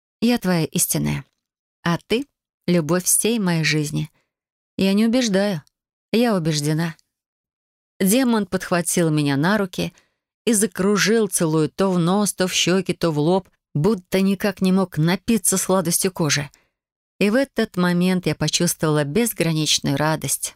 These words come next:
вспомнила весь пройденный путь и была счастлива, что судьба свела меня с самым потрясающим мужчиной. Я всё время выискивала в себе достоинства и недостатки, пытаясь найти баланс,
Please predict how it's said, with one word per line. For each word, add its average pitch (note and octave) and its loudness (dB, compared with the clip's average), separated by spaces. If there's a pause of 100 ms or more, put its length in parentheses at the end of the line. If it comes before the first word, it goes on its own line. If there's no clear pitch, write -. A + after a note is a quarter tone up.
вспомнила E3 0
весь F#3+ 0
пройденный D#3+ 0
путь - -4
и C#3 2
была D#3 2
счастлива, - 0 (380)
что - 0
судьба E3+ 0
свела D#3 0
меня C#3+ 0 (380)
с - 0
самым A3+ 0
потрясающим D3 0
мужчиной. C#3 -2 (720)
Я F#3 -2
всё - 0
время A3 0
выискивала F#3+ 0
в E3+ 0
себе E3+ 0
достоинства E3 0
и D#3+ 0
недостатки, D3+ -4 (420)
пытаясь D3 0
найти D#3 0
баланс, D3+ 0